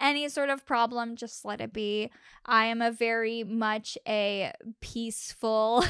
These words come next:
<laughs> let things be and work with spirit and live together if you can. And then if it's causing a problem, to go ahead and shoo the spirits somewhere else on their way.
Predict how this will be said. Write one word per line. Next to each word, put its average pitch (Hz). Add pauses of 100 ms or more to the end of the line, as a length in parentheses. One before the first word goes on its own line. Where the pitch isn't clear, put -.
<laughs> 359
let 240
things 247
be 214
and 208
work 208
with 190
spirit 202
and 196
live 190
together 240
if 226
you 269
can. 359 (400)
And 311
then 285
if 226
it's 240
causing 220
a 220
problem, 254 (240)
to 277
go 226
ahead 220
and 233 (240)
shoo 247
the 233
spirits 208 (100)
somewhere 185
else 60
on -
their -
way. 69